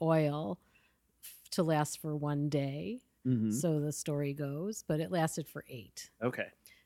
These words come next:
Speaker 1: So the miracle of the oil is kind of why it's celebrated for eight days, but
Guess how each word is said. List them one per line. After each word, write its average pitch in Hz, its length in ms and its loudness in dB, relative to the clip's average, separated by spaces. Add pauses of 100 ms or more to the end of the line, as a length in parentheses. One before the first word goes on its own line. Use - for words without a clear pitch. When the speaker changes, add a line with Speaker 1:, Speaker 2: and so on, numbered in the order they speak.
Speaker 1:
So 156 280 0
the 165 60 2
miracle 185 400 4
of 156 100 0
the 165 160 -2
oil 160 500 -4
is 147 420 -6 (160)
kind 147 220 0
of 143 180 -6 (140)
why 147 240 2
it's 151 260 -2
celebrated 139 580 -2
for - 160 -14
eight 139 220 -2
days, 160 380 0
but 156 160 -2